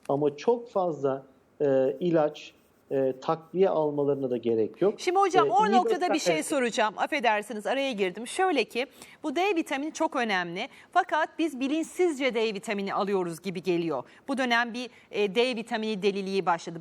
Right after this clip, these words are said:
Speaker 2: Bu da çok tehlikeli diye düşünüyorum. Haksız
Speaker 1: Aynen
Speaker 2: mıyım?
Speaker 1: öyle. Kesinlikle buradaki bilinçsizce özellikle ampulleri kırıp kırıp
Speaker 2: Evet.
Speaker 1: depo D vitamini içmek gibi ani yükseltecek, çok yüksek dozda D vitaminleri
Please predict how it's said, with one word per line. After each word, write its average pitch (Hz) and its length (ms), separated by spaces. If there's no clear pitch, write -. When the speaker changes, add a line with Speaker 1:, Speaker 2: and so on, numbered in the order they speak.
Speaker 2:
Bu 320 80
da 392 120
çok - 300
tehlikeli 202 540
diye 175 220
düşünüyorum. 190 520
Haksız 226 480
Speaker 1:
Aynen 208 100
Speaker 2:
mıyım? 147 140
Speaker 1:
öyle. 185 420
Kesinlikle 190 920
buradaki 185 640
bilinçsizce 165 960
özellikle 165 1000
ampulleri 180 800
kırıp 214 400
kırıp 170 200
Speaker 2:
Evet. 156 220
Speaker 1:
depo 185 320
D 160 160
vitamini 170 460
içmek 175 560
gibi 131 300
ani 135 460
yükseltecek, 139 640
çok 214 340
yüksek 208 520
dozda 151 440
D 180 240
vitaminleri 143 600